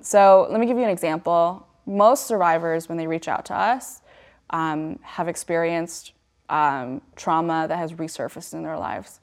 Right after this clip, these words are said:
Um, it may not have been recent trauma, but it has, it is present.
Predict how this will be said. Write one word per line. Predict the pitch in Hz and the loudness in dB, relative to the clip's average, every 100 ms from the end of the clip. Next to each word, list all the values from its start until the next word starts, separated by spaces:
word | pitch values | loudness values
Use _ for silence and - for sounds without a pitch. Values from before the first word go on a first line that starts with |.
| _ _ _ - | _ _ _ -14
Um, | 151 143 135 131 110 - _ - | -6 -6 -4 -6 -10 -16 _ -10
it | 156 | -6
may | 165 160 | -4 -2
not | 170 | -4
have | 175 | -6
been | 165 | -8
recent | 156 151 - | -10 -10 -12
trauma, | - 92 101 190 - | -10 -10 -10 -12 -8
but | 139 | -6
it | - 123 | -6 -6
has, | 160 156 _ - | -8 -8 _ -6
it | 175 | -2
is | 180 | -2
present. | - 151 - 110 - | 0 -2 -2 -8 -12